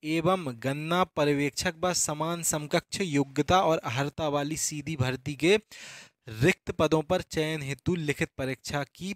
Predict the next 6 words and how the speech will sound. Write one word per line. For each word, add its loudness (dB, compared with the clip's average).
परीक्षा -6
योजना 0
एवं 0
पाठ्यक्रम -2
की 0
स्वीकृति -2